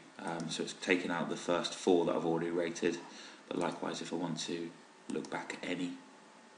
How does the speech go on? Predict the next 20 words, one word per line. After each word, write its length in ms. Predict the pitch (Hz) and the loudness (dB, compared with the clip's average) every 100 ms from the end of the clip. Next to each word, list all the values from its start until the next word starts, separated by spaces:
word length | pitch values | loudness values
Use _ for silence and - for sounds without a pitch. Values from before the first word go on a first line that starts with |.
| - - | -20 -18
I 600 | - - - - - - | -18 -18 -18 -20 -20 -18
can 80 | - | -6
filter, 320 | 87 85 - | -2 -2 -4
and 100 | 87 | -6
I've 140 | 80 | -4
gone 220 | 87 87 82 | -2 0 2
back 240 | 85 - | 0 -2
to 100 | - | -6
the 80 | - | -6
first 320 | - - - | -6 -6 -6
one 120 | - | -8
there, 120 | - | -6
so 160 | - - | -6 -6
you 60 | 85 | -4
can 20 | |
see 140 | - | -4
that 140 | - 87 | -4 -4
I've 200 | 85 - | -6 -6
rated 300 | - - - | -6 -6 -4
it 140 | 85 | -6